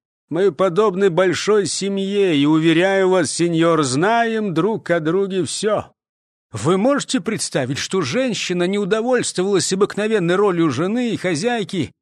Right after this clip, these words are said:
пускай и в доме дворянина? Донья Лаура получила прекрасное образование, знает историю, сочиняет стихи и песни. Как она поёт, о небо!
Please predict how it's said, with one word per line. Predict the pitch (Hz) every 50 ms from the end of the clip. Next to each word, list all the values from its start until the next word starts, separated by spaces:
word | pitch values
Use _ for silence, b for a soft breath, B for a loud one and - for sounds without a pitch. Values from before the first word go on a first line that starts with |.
| _ _
пускай | - 131 131 - - - 135 135 143 151
и | 143
в | 117
доме | 117 160 180 180 190 170
дворянина? | 147 180 208 233 247 254 254 151 101 92 82 - _ _ _ _ _ _ _ _ _ _ -
Донья | 117 117 135 156 160 156 151 147 147
Лаура | 147 147 147 147 156 160 160 151 160
получила | - - 147 147 151 135 - 151 165 160 156 139
прекрасное | - 143 143 139 - 135 170 190 202 196 165 - - 143 135 127
образование, | 120 123 123 120 120 123 117 113 104 90 85 85 82 76 - -
знает | 107 104 131 185 240 254 247 240 240 -
историю, | 247 196 - - - - 214 208 190 165 139 131 131 127
сочиняет | - 170 160 - 202 208 233 240 240 233 165
стихи | - - 233 226 170 - 220 240 233
и | 226
песни. | - - 247 240 196 - - - 147 107 82 - _ _ _ _ _ _ _ _ -
Как | - 226 226 220 180 - _ - -
она | 190 175 180 202 208 202 190
поёт, | - - - 170 175 180 185 185 190 196 196 196 196 190 - - -
о | 190 233 254 262 269
небо! | 254 262 285 277 277 269 269 240 226 233 226 202 151 104